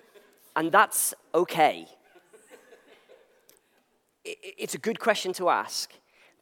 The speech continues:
but we'll not get the answer here. Is this, that's the point I'm trying to make. Might get the answer in the story of Noah. Who knows? Um, we're not doing that yet.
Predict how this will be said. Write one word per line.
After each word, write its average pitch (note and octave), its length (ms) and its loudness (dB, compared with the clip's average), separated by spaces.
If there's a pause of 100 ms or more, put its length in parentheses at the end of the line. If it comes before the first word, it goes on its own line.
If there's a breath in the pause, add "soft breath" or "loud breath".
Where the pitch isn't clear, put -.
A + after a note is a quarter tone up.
but E3+ 140 -4
we'll D#3 180 -2
not F3 240 2
get D3 160 -2
the D3+ 120 -2
answer D#3 260 -4
here. G#2+ 280 -10 (1400)
Is B2+ 180 -12
this, - 200 -12
that's C#3+ 260 -4
the - 60 -10
point C3+ 240 -6
I'm A#2+ 60 -10
trying B2+ 220 -8
to A#2+ 60 -6
make. A2+ 380 -8 (1800)
Might D3 140 -6
get A2+ 100 -6
the G#2+ 100 -8
answer G#2+ 240 -12
in G#2 100 -14
the A2 60 -14
story B2+ 300 -12
of A#2+ 140 -16
Noah. D3 340 -6 (460)
Who B2+ 80 -14
knows? C3+ 480 -14 (500 loud breath)
Um, B2 460 -2 (360)
we're G#2+ 100 -18
not A2+ 120 -14
doing G#2 200 -14
that G2 140 -14
yet. F2+ 160 -20